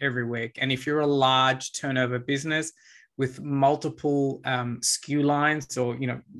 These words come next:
multiple items that you're selling in the store, I feel,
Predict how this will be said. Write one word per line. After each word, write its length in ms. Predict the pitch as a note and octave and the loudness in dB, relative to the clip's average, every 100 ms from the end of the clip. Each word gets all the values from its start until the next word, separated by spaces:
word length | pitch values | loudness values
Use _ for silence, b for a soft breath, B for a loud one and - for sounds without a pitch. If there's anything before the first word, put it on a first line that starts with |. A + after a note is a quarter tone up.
| - | -2
multiple 420 | D3 C#3 C#3+ C3+ C#3 | 0 0 -2 -2 2
items 340 | C3+ C#3+ C3+ | 4 4 2
that 140 | C#3 | 0
you're 120 | B2+ B2 | -2 -6
selling 540 | - C3+ C#3 C#3+ C#3 | 0 2 2 0 -2
in 200 | C3+ C3 | -2 -2
the 60 | B2 | -2
store, 580 | - - C3+ D3+ G3+ B B B B B | -4 -2 -2 -2 -4 B B B B B
I 140 | B2+ | -2
feel, 800 | B2+ - D#3+ E3+ E3+ E3+ E3 D#3+ | -2 -2 4 6 8 8 6 0